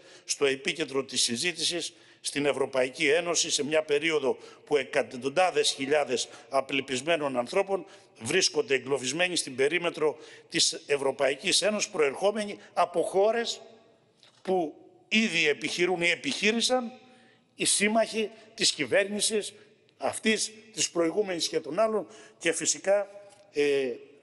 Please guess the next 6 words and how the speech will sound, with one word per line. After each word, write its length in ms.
έχουν 340
τεράστιες 640
ευθύνες 500
για 160
όλα 180
αυτά. 360